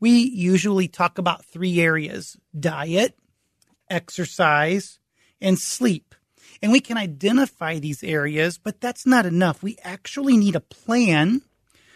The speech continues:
to improve our diet, our exercise, and our sleep. So we'll, we'll actually decide, what do I eat and what do I not eat? Uh, when do I eat?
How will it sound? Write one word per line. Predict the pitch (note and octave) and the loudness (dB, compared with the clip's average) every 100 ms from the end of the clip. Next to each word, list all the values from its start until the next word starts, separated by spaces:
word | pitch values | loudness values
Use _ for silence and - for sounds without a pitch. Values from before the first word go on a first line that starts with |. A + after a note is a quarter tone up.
| _ _ - | _ _ -12
to | - G#3+ | 0 4
improve | E3+ E3 G3 G#3 | 4 2 0 2
our | C4 A#3+ | 2 2
diet, | D#3+ C#3+ E3 C4 _ _ - | -2 -6 -8 -10 _ _ -2
our | F#3+ | 0
exercise, | G3 - - F3 - E3 D3+ E3 | 0 -6 -12 -14 -4 0 0 0
and | F3 | 2
our | F#3+ | 2
sleep. | - C#4+ A3 - _ _ _ _ _ | 0 -2 -2 -4 _ _ _ _ _
So | - A3 | -4 2
we'll, | A3+ G#3 _ | 2 2 _
we'll | G3+ A3+ | -2 -2
actually | G3+ G#3+ - G#3+ | -2 -8 -4 -4
decide, | E3+ - A#3 F3 D3+ | -4 -2 0 0 -2
what | C#3 C#3+ A#3 G3 | -8 0 0 0
do | G3+ F#3+ | 0 4
I | E3+ D#3+ D#3+ A#3 | 4 4 -2 -4
eat | G3 F3 A#3 F#3+ | -6 -4 -4 0
and | F#3 | 0
what | F3+ | 0
do | F#3 | -2
I | G#3 | 0
not | G#3 A3+ A3 | 2 2 0
eat? | D#3+ G3+ _ - _ _ _ _ _ | -4 -10 _ -20 _ _ _ _ _
Uh, | E3+ E3+ | -4 -4
when | F3 C#3 F#3 C4 B3 | -4 0 2 6 4
do | F3+ D3+ | 4 0
I | D3 | 0
eat? | D3+ D3+ C#3+ - - | 0 -4 -6 -8 -20